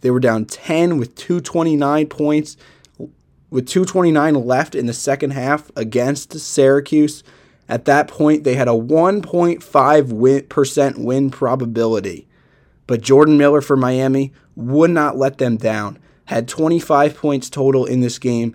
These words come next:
final six points of their comeback, also thirteen rebounds, and a huge win for Miami because they started that day on the T-Rank ten line, and perhaps a bad loss to Syracuse,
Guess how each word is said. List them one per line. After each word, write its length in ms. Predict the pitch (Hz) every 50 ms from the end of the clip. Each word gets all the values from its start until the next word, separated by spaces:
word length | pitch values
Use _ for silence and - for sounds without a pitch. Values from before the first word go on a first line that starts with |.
| - - - _ _
final 440 | _ - - 147 131 156 165 160 156
six 320 | 135 - - 156 139 - -
points 340 | - 151 139 135 135 127
of 200 | - - 123 123
their 140 | 120 117 107
comeback, 640 | - - - 120 117 117 117 117 117 117 120 - _ _ _ _ _ _ -
also 400 | - 113 139 143 - 151 139 131
thirteen 560 | 127 - 135 127 120 117 - - 123 117 117
rebounds, 680 | 113 113 113 107 117 107 107 110 110 107 - - - _ _ _ _ _ _ _ _ -
and 180 | - 110 110
a 60 | 107 -
huge 500 | - - - 170 214 294 339 311 196 147
win 220 | 139 151 151 147
for 160 | 143 - 143
Miami 500 | 123 113 101 101 107 120 127 117 107 101
because 460 | 98 95 104 101 - 117 107 101 104
they 160 | 107 123 139 156
started 420 | - - - 190 185 180 165 143
that 220 | 151 135 127 123
day 400 | - 127 117 120 120 120 120 123 _ _ _ _ _ -
on 140 | - 113
the 100 | 110 104
T-Rank 840 | 101 - - - - 160 165 151 143 135 131 131 131 127 127 - - _ _ _ _ -
ten 340 | - - - - 185 196 208
line, 500 | 170 117 95 95 101 90 85 85 - 123 - _ _ _ _ _ _ _ _ -
and 140 | - 113 107
perhaps 400 | 123 123 127 156 139 - - -
a 80 | 180
bad 300 | 147 156 151 151 156 151
loss 280 | 147 151 151 139 135 - -
to 240 | - - 175 208
Syracuse, 840 | 196 - 165 123 107 104 101 - - - 101 101 113 127 - -